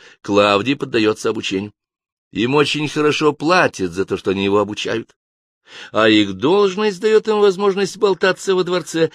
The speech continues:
с важным видом и изображать из себя семейных советников. Что до Постума, то все последние месяцы я жаловалась тебе, не так ли, что не могу понять этого молодого человека?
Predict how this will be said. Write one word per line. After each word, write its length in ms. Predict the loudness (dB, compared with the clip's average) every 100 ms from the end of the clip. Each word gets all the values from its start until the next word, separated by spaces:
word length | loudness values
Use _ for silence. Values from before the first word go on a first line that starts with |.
| -8
с 160 | -14 0
важным 480 | 4 4 2 -2 -2
видом 320 | -2 -2 -6 -10 -4
и 140 | -2
изображать 540 | 2 2 4 2 -2
из 120 | -6 -12
себя 180 | -10 -10
семейных 460 | -8 -6 -6 -6
советников. 600 | -6 -6 -6 -8 -20 -20 _ _ _ _ _ _ _ _ _
Что 360 | -10 2 2
до 240 | 4 4 2
Постума, 840 | 2 0 2 -2 -4 -2 0 -2 _ _ _ _ _ _ _ _ 0
то 280 | 4 6 4
все 320 | -2 -4 0
последние 720 | 0 0 0 -2 -2 -6 -4
месяцы 580 | 0 -2 -2 -10 -4 0
я 160 | 2
жаловалась 680 | 2 0 2 0 0 -2 -6
тебе, 300 | -6 -4 -4 _ _ _
не 180 | -8 -8
так 300 | -2 -4 -2
ли, 160 | -6 -6
что 180 | -6 -4
не 120 | -2
могу 200 | -4 -2
понять 420 | -2 0 -2 -4
этого 380 | -2 -2 -2 -6
молодого 420 | -4 -4 -2 -4
человека? 480 | -4 -6 -4 -4 -8